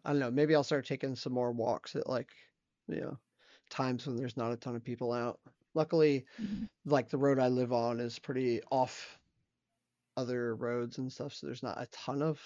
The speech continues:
Speaker 1: like, you know, foot traffic going around. But it's also just, like, my anxiety and paranoia stopping me from going out there.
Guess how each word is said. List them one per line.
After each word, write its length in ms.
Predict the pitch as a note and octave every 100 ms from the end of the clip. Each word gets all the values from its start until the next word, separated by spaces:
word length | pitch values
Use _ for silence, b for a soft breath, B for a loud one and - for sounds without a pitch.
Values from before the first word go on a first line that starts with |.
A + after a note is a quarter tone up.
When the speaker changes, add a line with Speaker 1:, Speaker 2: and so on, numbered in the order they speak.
| -
Speaker 1:
like, 240 | D3+ C#3 - _
you 80 | C#3+
know, 100 | A#2
foot 300 | - - D3
traffic 500 | - C#3+ - E3 - b b b b b _ _ _
going 300 | - D#3+ E3
around. 360 | E3 E3+ F3 E3
But 100 | D3
it's 140 | C#3+
also 260 | E3+ - C4+
just, 200 | F#3 E3+
like, 200 | D3 -
my 280 | C3+ A#2 G2+ - -
anxiety 580 | B2 A#2 A2+ G#2+ A2 A#2
and 120 | -
paranoia 680 | B2+ C3 A#1 A1 A1 - A#2 _
stopping 480 | - - - - A#2
me 100 | C#3+
from 180 | - -
going 280 | - - G1+
out 160 | - -
there. 300 | - B2